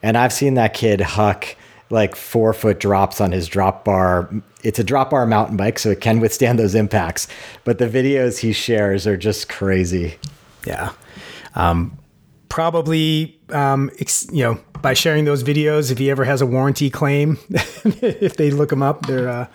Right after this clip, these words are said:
Speaker 1: Not gonna happen. The, uh,
Speaker 2: probably.
Speaker 1: the just riding along J R A excuse we heard a lot in the bike shop, not gonna work with this guy. <laughs> Well, I think it's, I mean, I think it's fun. For me, like, I can't totally get my head around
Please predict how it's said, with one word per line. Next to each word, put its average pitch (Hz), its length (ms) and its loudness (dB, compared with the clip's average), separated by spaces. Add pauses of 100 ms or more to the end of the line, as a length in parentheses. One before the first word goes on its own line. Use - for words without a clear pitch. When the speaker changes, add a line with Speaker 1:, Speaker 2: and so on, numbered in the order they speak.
(420)
Speaker 1:
Not 123 260 2
gonna 117 160 2
happen. 98 520 2
The, 107 220 4
uh, 98 200 4
Speaker 2:
probably. - 100 -2 (140)
Speaker 1:
the 104 260 -2 (140)
just 139 340 0
riding 117 320 0
along 107 400 0
J 107 260 0
R 104 200 2
A 101 120 2
excuse 95 520 -4
we 98 80 0
heard 98 200 2
a 98 40 2
lot 98 200 2
in 85 60 -6
the 92 60 -2
bike 95 260 -4
shop, 90 320 -4 (400)
not 110 300 2
gonna 101 160 4
work 95 240 2
with 104 100 -2
this 98 180 2
guy. 95 380 0
<laughs> - 60 -20 (2000)
Well, 151 100 4
I 160 60 4
think 190 140 2
it's, - 180 0
I 151 100 -2
mean, 151 160 2
I 160 60 2
think 135 120 0
it's 139 140 0
fun. 107 340 -2
For 127 200 0
me, 127 320 0 (280)
like, 127 140 2
I 131 60 4
can't 143 360 -2
totally 120 480 0
get 101 220 -2
my 104 140 -2
head 101 200 0
around 92 600 0